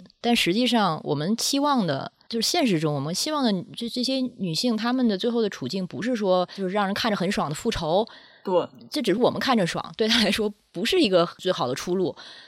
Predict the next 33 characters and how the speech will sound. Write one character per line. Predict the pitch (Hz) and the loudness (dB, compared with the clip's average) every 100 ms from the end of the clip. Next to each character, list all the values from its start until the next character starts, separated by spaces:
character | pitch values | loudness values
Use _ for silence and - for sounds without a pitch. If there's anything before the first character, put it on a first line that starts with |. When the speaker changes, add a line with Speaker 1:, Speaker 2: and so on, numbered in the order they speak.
| _ - _ 151 - _ | _ -20 _ -20 -20 _
Speaker 1:
我 | 185 180 | 0 2
想 | 190 | 2
到 | 202 277 | 2 4
你 | 240 151 | 4 4
去 | 139 254 | 0 -4
看 | 247 285 240 | -2 0 2
那 | 214 | 2
个 | 180 160 143 - | 4 4 2 -4
香 | - 247 254 | -4 0 2
港 | 190 143 139 139 143 147 - _ | 2 2 -2 -4 -6 -8 -12 _
风 | - 285 | -4 2
雨 | 175 | 2
兰， | 127 139 240 - | 2 0 0 4
Speaker 2:
嗯。 | 240 202 175 | 4 4 0
Speaker 1:
就 | 220 | -2
是 | 196 | 0
香 | 262 | 2
港 | 208 | 2
的 | 120 | 0
一 | 151 | 0
个 | 190 | 0
性 | 254 | 2
侵 | 226 254 269 | 2 2 0
的 | 277 170 | 4 2
机 | 147 131 | 2 0
构， | 139 117 | 0 -2
是 | 151 | -4
吧？ | 165 | -6
风 | - 240 | -2 2
雨 | 220 | 2
兰， | 127 139 | 2 0
你 | 151 | -2
去 | 220 | -6